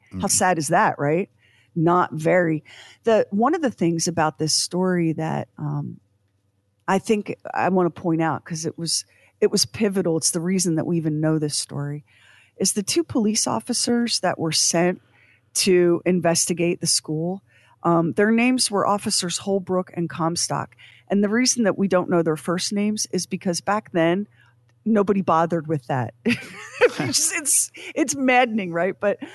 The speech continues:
Speaker 1: Officers Holbrook and Comstock, so they go to the school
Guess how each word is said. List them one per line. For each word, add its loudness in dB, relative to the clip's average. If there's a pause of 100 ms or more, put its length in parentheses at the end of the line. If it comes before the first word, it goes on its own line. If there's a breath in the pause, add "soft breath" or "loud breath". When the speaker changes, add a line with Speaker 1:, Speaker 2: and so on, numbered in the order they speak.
(200 loud breath)
Speaker 1:
Officers 0
Holbrook -2
and -4
Comstock, -4
so -4
they 0
go -2
to 0
the -2
school -2